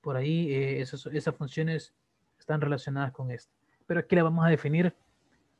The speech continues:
plenamente y para no dejar lugar a ninguna duda. Entonces, dado cualquier número real X, el piso de X o la función piso evaluada en X se denota por este símbolo. X y luego aquí,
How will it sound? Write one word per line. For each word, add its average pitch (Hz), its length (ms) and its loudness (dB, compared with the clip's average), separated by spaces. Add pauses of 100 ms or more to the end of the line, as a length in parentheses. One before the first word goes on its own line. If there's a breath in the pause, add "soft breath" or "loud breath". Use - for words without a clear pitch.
(120)
plenamente 160 640 4
y 165 260 4
para 139 260 2
no 139 120 -2
dejar 139 260 0
lugar 135 260 0
a 135 40 0
ninguna 127 380 -2
duda. 139 280 -10 (680)
Entonces, 165 480 0
dado 143 240 2
cualquier 139 340 2
número 185 260 6
real 175 280 8
X, 170 420 0 (600)
el 135 180 -2
piso 196 360 4
de 131 180 0
X 175 380 -2 (320)
o 147 100 -4
la 135 120 2
función 147 460 -2
piso 180 320 2
evaluada 127 360 0
en 175 120 4
X 151 400 -4 (320 soft breath)
se - 160 0
denota 156 480 2 (380)
por 151 120 0
este 165 200 0
símbolo. 135 320 -6 (840)
X 185 600 0
y 139 80 -10
luego 139 180 0
aquí, 185 380 0